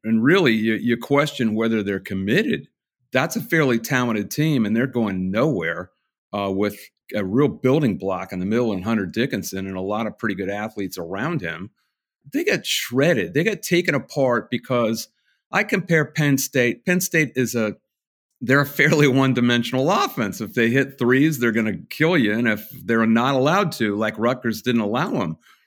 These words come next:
Rutgers was committed to defense, and they always are under Steve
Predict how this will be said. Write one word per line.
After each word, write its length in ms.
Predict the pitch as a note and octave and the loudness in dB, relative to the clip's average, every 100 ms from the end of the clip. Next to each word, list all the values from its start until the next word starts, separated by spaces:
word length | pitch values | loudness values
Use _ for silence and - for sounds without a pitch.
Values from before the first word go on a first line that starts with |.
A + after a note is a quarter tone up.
| _ | _
Rutgers 460 | D#3+ A3 D3+ A2+ - _ _ _ | -2 0 2 0 -2 _ _ _
was 220 | - A#2+ A#2+ | -2 0 0
committed 680 | - A#2 A2+ C3 D#3+ E3 C3+ | 0 4 6 6 6 2 0
to 80 | |
defense, 540 | A#2+ A#2+ A#2 A#2 G#2+ - | -2 0 0 0 -4 -4
and 80 | G2+ | -6
they 100 | F2+ - | -6 -2
always 400 | C#3 C3 A#2+ A#2+ | 2 4 2 2
are 200 | G#2 G2 | 0 0
under 180 | F#2 | -4
Steve 320 | F#2 - G2 | -6 -4 -4